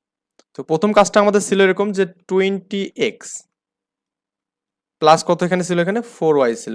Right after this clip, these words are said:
এখানে। ওকে, তো টোয়েন্টি এবং ফোর ওয়াই ছিল এখানে। আমরা যদি এখানে just normally একটু রাফ করি, বিশের জন্য আমাদের যে এর, আহ, ফ্যাক্টরগুলো যেগুলো ছিল, সেটা হচ্ছে আমাদের কি ছিল, ওয়ান into টোয়েন্টি করা যাবে, তাই না? তারপরে, আহ, এই বিশের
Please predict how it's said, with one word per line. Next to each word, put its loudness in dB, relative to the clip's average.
এখানে। -12
ওকে, 0
তো 0
টোয়েন্টি 4
এবং 4
ফোর 6
ওয়াই 8
ছিল -8
এখানে। -4
আমরা 2
যদি -6
এখানে -4
just -4
normally 0
একটু -12
রাফ 4
করি, -2
বিশের 0
জন্য 0
আমাদের 0
যে 4
এর, -2
আহ, 4
ফ্যাক্টরগুলো 0
যেগুলো -2
ছিল, -8
সেটা -12
হচ্ছে -6
আমাদের -6
কি -12
ছিল, -6
ওয়ান 6
into -2
টোয়েন্টি -6
করা 2
যাবে, 0
তাই -4
না? -4
তারপরে, -2
আহ, 0
এই 0
বিশের -4